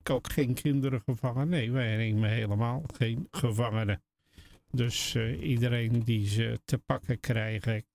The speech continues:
krijgen de kogel. Eh, hij, ze laten, ze, ze doen enerzijds een stuk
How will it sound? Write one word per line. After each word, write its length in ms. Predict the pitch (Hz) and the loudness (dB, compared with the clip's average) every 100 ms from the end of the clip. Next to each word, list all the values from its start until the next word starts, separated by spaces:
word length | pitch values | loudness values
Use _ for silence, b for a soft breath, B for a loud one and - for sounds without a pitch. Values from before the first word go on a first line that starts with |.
| - | -4
krijgen 580 | - 117 113 - 117 98 | -2 0 -2 -2 -2 0
de 240 | 113 - _ _ - | -2 -2 _ _ 2
kogel. 640 | 202 143 92 107 98 92 - B B B B B | 6 6 2 0 0 -2 -8 B B B B B
Eh, 840 | - 131 135 135 123 117 110 107 107 _ _ _ _ _ _ _ _ - - | -2 4 6 6 4 0 -2 -2 -4 _ _ _ _ _ _ _ _ -8 0
hij, 600 | 143 123 147 160 139 - _ _ _ _ _ | 2 6 6 6 4 -6 _ _ _ _ _
ze 240 | - 175 | 0 4
laten, 640 | 175 190 175 - 151 131 143 | 8 8 6 4 2 2 0
ze, 220 | - 135 | 2 2
ze 400 | - - 139 131 | 0 -2 0 2
doen 300 | 139 165 147 | 4 4 2
enerzijds 760 | - 202 185 143 127 110 - - | 4 4 6 4 4 0 -2 -2
een 160 | 180 104 | 0 2
stuk 440 | - - 147 - | 0 4 2 2